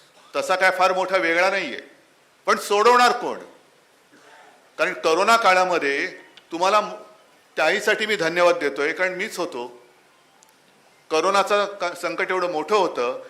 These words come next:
की सगळे सण, उत्सव यांना आपण बंदी केली होती. सगळ्या धर्मांची प्रार्थनास्थळं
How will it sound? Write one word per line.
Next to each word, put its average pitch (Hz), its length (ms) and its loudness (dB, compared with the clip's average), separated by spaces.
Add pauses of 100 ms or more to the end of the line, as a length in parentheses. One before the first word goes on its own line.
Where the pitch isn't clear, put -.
(120)
की 214 80 -12
सगळे 165 580 -2 (800)
सण, 196 300 2 (460)
उत्सव 185 580 -2 (360)
यांना 156 160 -2
आपण 175 220 -2
बंदी 156 260 -2
केली 120 240 -6
होती. 95 280 -14 (880)
सगळ्या 185 280 4
धर्मांची 196 600 0
प्रार्थनास्थळं 180 1000 0